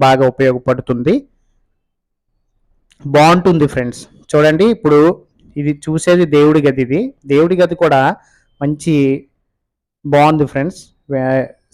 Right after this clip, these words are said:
స్పేసియస్‌గా ఉంది. అలాగే ఇంకా చిన్న చిన్న వర్క్‌లు అవి జరుగుతున్నాయి ఫ్రెండ్స్, అవి కూడా చేసేసే ఇచ్చేస్తారు. చూడండి,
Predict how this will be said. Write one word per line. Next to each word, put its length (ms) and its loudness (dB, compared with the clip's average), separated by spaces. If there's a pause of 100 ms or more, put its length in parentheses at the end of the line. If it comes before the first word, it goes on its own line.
స్పేసియస్‌గా 760 0
ఉంది. 200 0 (720)
అలాగే 380 0 (680)
ఇంకా 280 0 (540)
చిన్న 200 -4
చిన్న 200 -2
వర్క్‌లు 280 0
అవి 200 -2
జరుగుతున్నాయి 500 -2
ఫ్రెండ్స్, 300 -6
అవి 160 -2 (1500)
కూడా 220 2 (340)
చేసేసే 500 0 (300)
ఇచ్చేస్తారు. 560 -2 (760)
చూడండి, 320 0